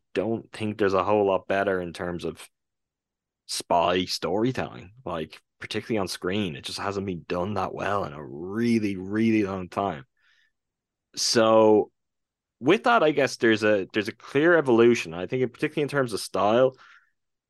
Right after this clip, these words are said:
his more recent work has just increasingly spoke to me more and more. I really, really love Old Boy, like just about everyone.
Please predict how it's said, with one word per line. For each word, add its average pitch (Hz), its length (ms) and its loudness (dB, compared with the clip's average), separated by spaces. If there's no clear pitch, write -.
his 120 160 2
more 147 180 6
recent 151 340 2
work 147 200 4
has 113 140 -2
just - 300 -6
increasingly 123 680 0
spoke 113 380 2
to 113 80 -8
me 107 160 0
more 101 300 2
and 90 100 -2
more. 113 340 2
I 92 120 -2
really, 113 320 4
really 107 240 2
love 104 320 0
Old 110 280 2
Boy, 113 320 0
like 101 300 -6
just - 200 -18
about 95 200 -4
everyone. 113 520 2